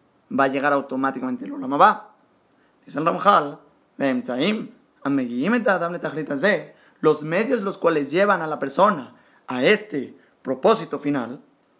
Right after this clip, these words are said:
"hem hamitzvot asher tzivanu alehem hakel itbarach shemo", es únicamente por medio de las mitzvot que Akadosh Baruj Hu nos ordenó. ¿Y dónde se cumplen las mitzvot? "Umekom asiyat mitzvot urrak haolam hazeh". El lugar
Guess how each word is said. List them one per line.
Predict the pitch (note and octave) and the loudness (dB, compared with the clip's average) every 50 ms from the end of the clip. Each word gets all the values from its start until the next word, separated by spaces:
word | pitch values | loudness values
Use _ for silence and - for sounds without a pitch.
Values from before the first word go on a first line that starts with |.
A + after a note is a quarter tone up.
| _ _ | _ _
"hem | - C#3 C#3+ C#3+ | -4 -2 0 0
hamitzvot | C3+ C3 C3 B2+ B2+ - - E3+ F3 G#3+ B3+ C4+ C4 - - - _ _ _ - | 0 0 -2 -4 -6 -6 -2 4 8 8 8 8 6 2 -8 -20 _ _ _ -16
asher | D#3 C#3+ D3+ C3+ B2 | -14 -12 -12 -12 -10
tzivanu | - D3+ D3+ D3 E3+ G3 A3 A3+ A3 A3 G#3 | -6 -2 2 6 6 6 6 6 2 -2 -2
alehem | G3+ F#3 F3 F3 G3 G#3+ A3 G#3 | 2 2 4 4 4 2 0 -2
hakel | F#3+ - - - G3 G3 A3 G3+ | -4 -4 -4 -2 0 0 0 0
itbarach | F#3+ E3 E3 E3+ F3 F#3 F#3+ F3+ | -2 -2 0 2 4 4 2 2
shemo", | - - F3 D#3+ A#2+ G2 - _ _ _ _ _ _ _ _ _ _ _ _ - | 0 -6 -10 -10 -10 -14 -16 _ _ _ _ _ _ _ _ _ _ _ _ -12
es | - C#3+ - - _ _ - | -12 -10 -12 -14 _ _ -4
únicamente | - G#3+ B3 B3+ B3 A#3+ G#3+ A3 A#3+ B3+ A#3 G#3+ A3+ A3 G#3 | 0 0 2 2 2 0 0 0 -2 -2 -4 -2 -4 -6 -4
por | - - F#3 F3+ F3 | -2 -2 -2 -2 -2
medio | F3+ F#3 F#3+ G#3+ A#3+ B3 A3+ A#3 A#3 A#3 | -2 -2 0 2 2 2 2 2 0 0
de | G#3+ | 0
las | G3 F#3 E3+ D#3+ | -2 -4 -4 -4
mitzvot | E3 E3 D#3 - - G3+ G#3+ G#3 G#3 | -8 -10 -8 -2 0 2 2 2 0
que | - F3 | -2 -4
Akadosh | E3 - E3 E3+ F#3 G3 F#3+ | -4 -2 0 2 2 2 0
Baruj | E3 F3 E3 C#3+ | -2 -6 -8 -6
Hu | F3 F3+ | -6 -6
nos | F3+ E3+ D#3 | -6 -4 -4
ordenó. | D3+ C#3+ C3+ C3 A#2 G#2 - _ _ _ _ _ _ _ _ _ _ _ _ _ _ _ _ _ _ _ _ - | -4 -4 -4 -6 -6 -8 -14 _ _ _ _ _ _ _ _ _ _ _ _ _ _ _ _ _ _ _ _ -8
¿Y | - C3 | -4 0
dónde | B2 C#3+ D#3+ F3+ F3+ | 0 0 0 0 -2
se | F#3 | -4
cumplen | - F#3+ F#3 F3+ F3+ F3+ | -2 -2 0 2 2 0
las | F3+ F3 | 0 -2
mitzvot? | F#3 F3+ E3+ F#3 G3 G#3 A3 A3+ A3 - - _ _ _ _ _ _ | -4 -6 -2 2 2 4 2 2 -2 -10 -20 _ _ _ _ _ _
"Umekom | - - B2+ B2 B2 - E3 G3+ A#3 A3+ | -8 -6 -4 -4 2 4 6 6 6 6
asiyat | G#3 - - G3+ G#3 F#3 | 2 2 0 0 0 0
mitzvot | F3 E3 - - G#3+ A3 A3 G3+ | -2 -2 2 2 2 2 2 0
urrak | E3 - E3+ F3+ A3 A3+ - | -4 0 2 2 2 2 0
haolam | F3+ F3+ F3+ F3+ F3 E3+ | 0 0 0 -2 -4 -6
hazeh". | E3 C#3+ B2+ A#2 G#2+ _ _ _ _ _ _ _ _ _ _ _ - | -10 -14 -14 -16 -20 _ _ _ _ _ _ _ _ _ _ _ -8
El | D3 C#3+ | -6 -4
lugar | D3 D3 D3 D3 F3 A3+ B3 G#3+ F3 - - - | -2 -2 0 4 6 6 6 6 2 -2 -10 -16